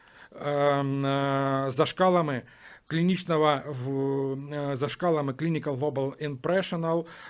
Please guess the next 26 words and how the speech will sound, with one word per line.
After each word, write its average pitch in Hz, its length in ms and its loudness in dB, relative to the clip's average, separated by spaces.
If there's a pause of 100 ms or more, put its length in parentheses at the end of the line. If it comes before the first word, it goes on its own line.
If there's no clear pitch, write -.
(100)
ем, 135 840 -2
Severity 156 800 0 (100)
and 143 320 -6
Improvement. 131 600 -2 (460)
В - 40 -20
той 202 160 8
же 190 120 4
час 190 440 -2 (160)
хворі, 190 360 4
які 170 240 0
додатково 165 520 4
приймали 160 540 0
Арілінтал, 151 640 0 (300)
мали 175 320 2
достовірне 160 640 0
підвищення 139 600 -4
загальної 135 540 -2
оцінки 135 480 -6
соціального 135 520 -4
функціонування 151 760 -4 (280)
за 131 160 -2
шкалою, 160 580 0 (360)
е, 131 60 -10 (520)
General 147 560 0
Essential 135 640 -6
Form. 170 300 4